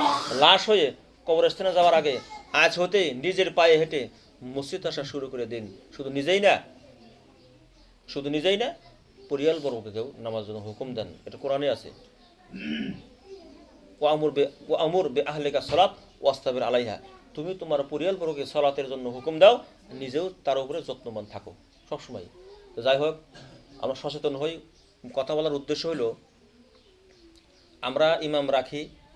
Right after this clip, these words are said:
বা না রাখি, ইমামের স্থলে ইমাম, ইমাম কি শুধু নামাজের জন্য ইমাম না, সে তো পাঁচ ওয়াক্ত সে নামাজ পড়বে, নামাজ মানে কামলা, পড়া দিলাম, আমার কাজ হয়ে গেল গা। ইমামতির দায়িত্ব এটা না,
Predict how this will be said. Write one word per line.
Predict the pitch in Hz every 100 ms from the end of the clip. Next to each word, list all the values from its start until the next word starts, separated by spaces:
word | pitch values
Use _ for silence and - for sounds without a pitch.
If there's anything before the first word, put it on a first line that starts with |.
| _ _ _ -
বা | 120
না | 123 110
রাখি, | 101 - - - _ _ _ - _ _ - 202 - - 370 - - _ _ - _ _ - - - - - - - - - 151
ইমামের | 151 160 170 143
স্থলে | - - 143 123 117 139
ইমাম, | 147 165 175 180 -
ইমাম | 151 156 165 160
কি | 127
শুধু | 123 143
নামাজের | 156 156 147
জন্য | 135 135
ইমাম | 135 110
না, | 95 85 90 - _ _ _ _ _ _ _ _ _ _ - -
সে | - 139
তো | 143
পাঁচ | 160 143
ওয়াক্ত | 139
সে | - 151
নামাজ | 143 139 -
পড়বে, | 131 196 - - - _ - _ 139
নামাজ | 147 139
মানে | 139 139
কামলা, | 160 156 120 85 - - _ _ -
পড়া | 147
দিলাম, | 147 202
আমার | 175
কাজ | - 143 -
হয়ে | 113
গেল | 104 90
গা। | 85 78 _ _ _ - -
ইমামতির | 143 139 139 123 120
দায়িত্ব | 127 123 156
এটা | 147 135
না, | 85